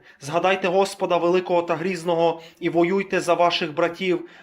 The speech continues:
ваших синів, дочок ваших, жінок ваших та за доми ваші". І сталося, як почули наші вороги,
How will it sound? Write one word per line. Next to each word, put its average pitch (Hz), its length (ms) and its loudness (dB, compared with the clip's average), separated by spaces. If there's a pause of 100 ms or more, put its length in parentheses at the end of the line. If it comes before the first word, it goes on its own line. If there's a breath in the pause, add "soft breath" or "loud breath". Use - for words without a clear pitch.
ваших 175 360 0
синів, 175 420 -2
дочок 175 400 -2
ваших, 170 400 0
жінок 170 440 -2
ваших 170 460 0 (260 loud breath)
та 180 100 0
за 165 160 0
доми 170 260 2
ваші". 139 420 -2 (340 loud breath)
І 175 80 -8
сталося, 202 480 0
як 180 160 -4
почули 185 440 0
наші 175 340 0
вороги, 165 540 2